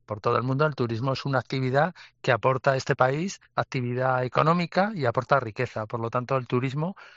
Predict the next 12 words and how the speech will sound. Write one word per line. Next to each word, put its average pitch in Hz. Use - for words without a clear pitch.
ha 117
de 110
ser 135
contemplado 135
como 131
una 165
ventaja 139
competitiva 156
que 139
tiene 127
nuestro 135
país 151